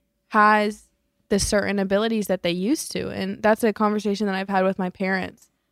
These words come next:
Like, a lot of our generation, we don't know to deal with bank stuff, and we don't know what, you know, a check was. We don't know how to write that. We don't know how to deal with a mortgage or insurance.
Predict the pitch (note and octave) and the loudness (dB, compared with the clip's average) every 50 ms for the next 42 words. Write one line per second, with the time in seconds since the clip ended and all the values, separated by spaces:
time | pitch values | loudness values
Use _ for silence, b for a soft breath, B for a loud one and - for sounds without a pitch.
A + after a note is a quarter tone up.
0 | _ _ _ A3 G#3+ - A3 G#3 G#3 A3 A#3+ C4 C4+ B3+ A#3 G#3 G#3+ G#3 G3+ F#3+ | _ _ _ -2 0 2 4 6 6 6 6 6 6 4 4 4 2 2 2 0
1 | F3+ F#3+ G#3 - A3+ G3 F#3 F3+ F3+ - - _ _ _ _ _ _ _ _ _ | 0 0 -2 -2 -2 -2 -2 -4 -8 -12 -16 _ _ _ _ _ _ _ _ _
2 | _ - G#3 A#3 C#4 E4 E4 D4 C4+ B3+ B3+ B3 A#3 A3+ - _ _ _ - - | _ -6 -4 -2 0 0 0 0 2 2 2 2 2 0 -4 _ _ _ -14 -8
3 | - G#3 G3+ G3 G3 F#3 F3 - - E3 D#3 D#3 - - - - - - E3 E3 | -2 0 0 2 2 0 -2 0 0 0 0 0 -2 -6 -14 -16 -6 -2 0 0
4 | E3+ G3 B3 - _ _ _ G3+ G3+ G#3 G3+ G#3+ A3+ A#3 C4 C#4+ C#4+ A#3 G#3+ G#3+ | 0 -2 -4 -8 _ _ _ -4 -2 0 0 2 2 2 2 2 0 0 0 2
5 | G#3+ G#3+ G#3+ G#3+ - _ _ _ _ _ _ G3 G#3 G#3+ G3+ F#3 - _ _ A3+ | 2 2 2 0 -2 _ _ _ _ _ _ 2 4 4 4 2 -2 _ _ -4
6 | A#3+ A#3 G#3 G3+ G#3+ A#3 - - - G#3+ G#3 B3+ - _ - F#3+ E3+ D#3 E3 F#3 | -2 -2 0 0 0 0 -2 -2 0 0 0 0 0 _ 0 0 0 0 0 -2
7 | A3+ B3+ - B3+ G#3 B3+ B3+ B3+ B3+ B3 A#3 G3 F#3+ F#3+ G#3 G#3+ G3 F3 D#3+ E3 | -4 -4 -4 -4 -2 0 0 0 2 0 2 4 4 4 4 2 2 2 0 0
8 | E3+ - F#3 E3+ F3+ G3 A3 B3+ C4+ C#4 B3 A#3 A#3 A#3+ A#3 A#3 A3 A3 A3+ G#3 | 0 2 2 4 4 4 4 2 0 0 -2 0 0 0 0 2 2 2 2 2
9 | G3+ G3 G3 G#3+ G#3+ G3+ G#3+ G#3+ G#3+ A3+ A#3 B3+ B3 A#3 G#3 G3 F#3+ F#3+ F#3+ F#3+ | 2 2 2 2 0 0 2 2 2 2 2 2 2 2 2 2 2 0 0 2
10 | G3 F#3 F#3 G#3 A#3 A3 A#3 A#3+ A#3 G#3 G3+ G#3 A3+ G#3+ - - F3 E3+ F3 F#3 | 2 2 2 2 0 0 0 0 0 0 -2 -2 -2 -2 -2 -2 -2 -2 -2 -4
11 | G#3 - - - | -4 -6 -10 -16